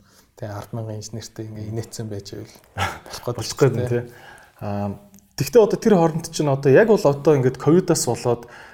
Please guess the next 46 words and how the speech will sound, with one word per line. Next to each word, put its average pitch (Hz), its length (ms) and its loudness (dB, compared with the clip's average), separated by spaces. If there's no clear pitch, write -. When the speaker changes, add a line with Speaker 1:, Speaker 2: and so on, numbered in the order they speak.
Speaker 2:
ай 107 140 -4
ти-ийн 156 240 0
салбар 110 400 -6
бол 101 100 -10
ерөөсө 98 260 -8
бүх 202 160 6
салбар - 420 -6
руу 113 160 -2
нэвчин 104 380 -4
орж - 180 -10
ийн, 104 140 -8
тий. 123 160 -2
Speaker 1:
Аха. 123 240 -10
Speaker 2:
Зүгээр 107 180 -4
ресторан 165 400 0
гэхэд 147 320 -8
л 117 60 -4
одоо 120 180 -4
ер 110 140 -2
нь - 80 -4
аппликейшнгүй 117 680 -4
ресторан 104 400 -10
гэж 98 160 -10
алга, 92 240 -12
хүргэлтгүй 127 800 -4
ресторан 104 540 -10
гэж 98 160 -14
алга. 95 240 -10
Наад 139 240 0
захын 135 240 0
эмийн 156 240 4
сан 135 240 -4
хүртэл - 320 -12
одоо 107 160 -8
ингээл 101 220 -8
цахим 160 320 -2
эмийн 117 240 -2
сан 95 240 -10
маань 90 240 -8
болол 92 240 -10
явчлаа - 380 -10
шүү - 180 -14
дээ, - 80 -18
тий. 123 80 -2
Speaker 1:
Аха. 127 160 -6
Speaker 2:
Ерөөсө 110 200 -8